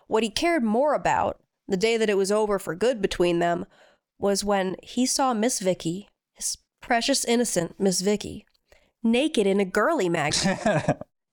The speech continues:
Speaker 1: You know, so on one hand, he did accept responsibility that, like, his sexual dysfunction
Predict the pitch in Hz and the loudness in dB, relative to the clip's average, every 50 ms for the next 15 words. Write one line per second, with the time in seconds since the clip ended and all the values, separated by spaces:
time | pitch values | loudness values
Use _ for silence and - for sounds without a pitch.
0 | _ _ _ - 123 127 151 160 294 262 190 180 196 226 - - - - - 302 | _ _ _ 0 0 0 2 2 2 2 2 2 2 0 -4 -8 -10 -4 0 0
1 | 285 277 269 262 247 285 320 330 320 294 277 254 240 240 220 240 247 226 190 202 | 2 2 2 2 2 2 2 2 2 2 0 0 0 0 0 -2 -2 -2 -4 -4
2 | - 233 247 285 285 254 - - - 226 226 - - 202 - - 208 196 196 196 | -2 0 0 0 0 -2 -2 0 0 0 0 0 0 0 0 2 0 0 0 0
3 | - 180 185 175 180 190 196 220 208 185 180 160 156 165 170 - - - - 214 | 0 0 2 2 2 2 2 0 0 0 0 0 0 0 -2 -2 -4 -2 -2 0
4 | 202 - - - 165 - - - 240 220 202 190 196 185 - - - 175 170 185 | 0 0 0 -2 -2 -2 -2 -2 0 0 0 2 0 0 0 0 0 0 0 0
5 | - - 233 220 220 226 226 | 0 0 0 0 0 0 -2